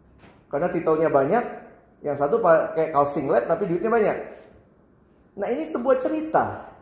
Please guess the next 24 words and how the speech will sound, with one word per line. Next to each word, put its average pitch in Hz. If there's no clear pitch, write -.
Apa 240
yang -
sedang 196
kita 175
hidupi? 170
Nah, 147
yang 185
jadi 180
pertanyaan 165
adalah 143
kalau 214
kita 311
orang 233
Kristen, 151
cerita 247
kita 247
cerita 254
dari 226
mana? 226
Actually, 247
we 226
have 185
the 156
story. 233